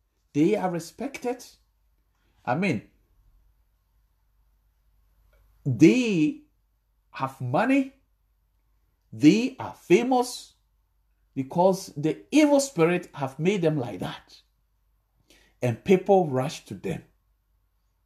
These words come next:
You have to be very careful with these people thinking that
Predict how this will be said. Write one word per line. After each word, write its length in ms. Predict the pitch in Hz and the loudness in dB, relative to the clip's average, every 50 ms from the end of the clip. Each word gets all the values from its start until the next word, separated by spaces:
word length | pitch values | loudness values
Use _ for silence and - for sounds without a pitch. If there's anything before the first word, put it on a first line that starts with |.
| _ _ _ _ _ _ _ _ _ _ _ _ _ _ _ _ _ _ _ _ - | _ _ _ _ _ _ _ _ _ _ _ _ _ _ _ _ _ _ _ _ -4
You 140 | 127 123 123 | -2 0 2
have 180 | 147 170 180 | 2 2 2
to 100 | - 185 | 2 2
be 80 | 160 151 | 4 4
very 400 | 139 127 113 135 175 214 233 233 | 2 2 4 6 6 6 6 4
careful 580 | 220 - 214 240 254 - - 147 104 85 - _ _ _ _ _ _ _ _ _ _ _ _ - | -2 0 0 0 0 -2 -4 -8 -8 -8 -10 _ _ _ _ _ _ _ _ _ _ _ _ -10
with 160 | 123 131 127 | -6 -6 -4
these 240 | 135 180 196 196 - | -4 -4 -4 -6 -2
people 500 | - 180 165 170 170 170 165 170 170 - _ _ _ _ | 0 0 0 0 0 -2 -2 -2 -4 -8 _ _ _ _
thinking 440 | - 175 175 180 170 175 170 156 139 | 0 0 2 2 2 0 0 2 4
that 380 | 143 143 156 156 - - _ | 4 4 4 2 0 -8 _